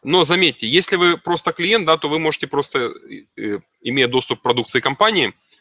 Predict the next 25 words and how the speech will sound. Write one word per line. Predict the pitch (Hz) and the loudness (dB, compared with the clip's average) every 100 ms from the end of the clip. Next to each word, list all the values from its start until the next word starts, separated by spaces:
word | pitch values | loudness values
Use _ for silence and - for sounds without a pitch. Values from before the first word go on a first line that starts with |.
| _ _ | _ _
э, | 113 104 - | -2 -2 -2
получать | 131 143 196 170 | -2 0 0 0
вознаграждение | 170 165 175 143 127 101 95 _ | 2 2 2 2 2 0 -2 _
больше | 113 127 117 107 | -6 -4 -2 -2
токенов, | 98 - 95 90 90 | -4 -6 -6 -8 -2
да, | 131 196 - _ _ - | -2 -2 -8 _ _ -4
и | 214 | 0
за | 196 | 2
эти | 175 | 2
вознаграждения | 156 151 147 151 160 208 | 2 2 2 2 0 2
вы | 151 | 2
можете | 151 - | 0 -2
приобретать | - 139 156 160 175 | -2 0 0 0 -2
то, | - | -2
что | - | -2
вам | 127 | -2
интересно. | 120 120 92 - - _ _ | -2 0 -2 -4 -16 _ _
Да, | 117 | -4
у | 123 117 | -2 -2
нас | 113 | -2
есть | 123 110 | -2 -2
как | 104 | -4
бы | 104 | -4
такой | 104 - 98 | -6 -4 -4
интернет-магазин, | 98 117 117 120 120 139 202 | -2 0 0 0 0 2 2